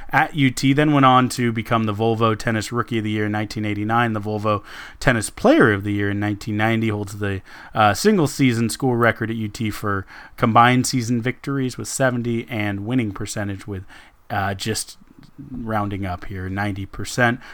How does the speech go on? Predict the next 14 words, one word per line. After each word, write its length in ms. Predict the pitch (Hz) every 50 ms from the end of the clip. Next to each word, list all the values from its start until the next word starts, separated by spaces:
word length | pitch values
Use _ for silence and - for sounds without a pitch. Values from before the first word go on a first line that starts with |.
| - -
Career 220 | - 131 131 123
winning 240 | 113 113 110 110 101
percentage 520 | - - 107 - - 107 101 101 95 95
ranks 220 | 107 98 98 - -
second 420 | - - - - - - 107 101
in 80 | 98 101
school 260 | - - - 107 98
hun-, 240 | 95 95 98 101 - - -
history 420 | - 120 107 - - 110 101 98
at 60 | 95
just 260 | 98 - 110 - - 110
over 300 | 101 95 95 92 90 - - - - - -
eighty-one 540 | - 120 110 104 101 101 101 98 98 98 92
percent. 520 | - - - 101 - - 107 101 98 98